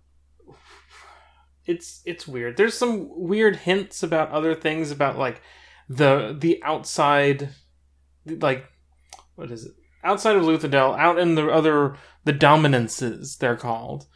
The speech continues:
Um, the Lord Ruler has other means of entrenching his power. They mention things called Koloss that, um, would never come to the city itself.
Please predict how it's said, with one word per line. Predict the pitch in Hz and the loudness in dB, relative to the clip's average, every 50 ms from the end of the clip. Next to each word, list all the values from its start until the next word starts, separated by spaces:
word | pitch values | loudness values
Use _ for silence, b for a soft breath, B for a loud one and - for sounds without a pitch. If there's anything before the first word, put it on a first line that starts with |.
| b b b b b b | b b b b b b
Um, | - 123 117 113 110 110 110 - - _ _ _ _ _ _ _ _ _ _ _ _ _ _ _ _ _ _ _ _ _ 175 160 _ _ _ _ | -2 0 0 0 -2 -4 -8 -12 -16 _ _ _ _ _ _ _ _ _ _ _ _ _ _ _ _ _ _ _ _ _ -20 -20 _ _ _ _
the | - 160 | -6 -4
Lord | 147 143 160 175 185 190 | -2 2 4 4 4 4
Ruler | 175 180 185 185 170 170 165 165 | 4 4 4 4 6 4 4 2
has | - - 151 151 156 156 143 - | 0 0 0 2 2 2 0 -2
other | - 143 151 147 156 151 | -2 -2 0 0 0 0
means | 143 139 139 143 147 156 160 165 170 165 160 - | 0 0 0 0 -2 -2 -4 -4 -6 -6 -8 -10
of | - - 156 160 165 170 175 175 165 - - - - _ _ _ _ _ _ _ _ _ _ _ | -8 -6 -4 -2 -2 -2 -4 -6 -10 -14 -18 -20 -20 _ _ _ _ _ _ _ _ _ _ _
entrenching | - 165 165 160 165 - - 185 175 175 170 - - 175 170 170 160 | -10 -8 -8 -8 -8 -8 -6 -6 -6 -6 -6 -8 -8 -8 -6 -6 -6
his | 165 170 160 156 | -6 -6 -6 -8
power. | - - 170 160 165 175 180 180 180 180 185 185 B B B B B B | -4 0 0 2 2 2 2 2 0 0 -2 -4 B B B B B B
They | 151 147 | 0 0
mention | 147 143 143 147 147 - - 160 147 143 139 139 - | 2 2 2 0 0 -4 -4 -4 -4 -4 -6 -8 -6
things | - 151 143 139 139 135 135 | -2 0 0 0 0 -2 -6
called | - - 143 135 123 117 - - | -6 -4 -2 -2 -2 -4 -6 -10
Koloss | - - - 156 160 170 175 180 185 190 190 - - - - - - _ _ b b b b b b b b b b b | -6 -2 0 2 2 4 2 2 2 0 -2 -6 -10 -14 -14 -14 -16 _ _ b b b b b b b b b b b
that, | 143 131 131 - - - - | 0 0 0 0 -4 -6 -6
um, | 135 131 127 120 117 117 117 113 - - _ - - | -4 -2 -2 -2 -2 -4 -6 -10 -12 -14 _ -16 -12
would | 190 165 143 151 135 123 | -6 -2 -2 -2 0 0
never | 131 139 147 156 - 143 135 117 107 107 - - _ _ _ _ _ - - 147 - | 2 4 4 6 6 6 4 4 2 -2 -6 -12 _ _ _ _ _ -20 -18 -12 -4
come | - 156 147 139 131 123 123 | 0 2 2 2 2 -2 -8
to | - - - 165 147 131 117 | -4 2 4 4 4 4 0
the | 113 104 | -2 -6
city | - - - 143 123 120 107 107 | -6 -4 -2 -2 -2 -2 -4 -6
itself. | - - - - - 143 127 113 95 - - - - - - - | -8 -10 -10 -6 -2 -2 -2 -2 -4 -10 -14 -18 -20 -20 -20 -20